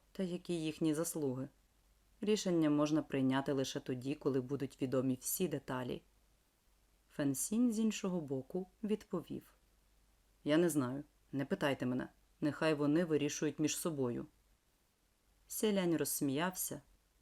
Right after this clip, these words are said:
проте радник зауважив: «Чого ти смієшся? Ти пам'ятаєш, як ти відповів?» Принц відточив свій вираз обличчя та урочисто сказав: «Налити ще одну чашку».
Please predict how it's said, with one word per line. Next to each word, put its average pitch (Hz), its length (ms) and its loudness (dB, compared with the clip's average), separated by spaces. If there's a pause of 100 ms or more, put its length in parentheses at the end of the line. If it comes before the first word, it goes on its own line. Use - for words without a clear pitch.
проте 190 360 -4
радник 135 440 -4
зауважив: 151 640 -2 (1200)
«Чого 175 280 0
ти 175 120 -4
смієшся? 170 600 -2 (300)
Ти 143 120 0
пам'ятаєш, 147 680 2
як 139 140 -6
ти 175 200 -2
відповів?» 170 600 -2 (1040)
Принц 277 360 0
відточив 185 580 -4
свій - 240 -4
вираз 147 360 -2
обличчя 143 600 -6 (200)
та 269 160 0
урочисто 240 600 0
сказав: 147 540 -4 (1120)
«Налити 143 520 0
ще 139 280 -6
одну 160 280 0
чашку». 127 500 -8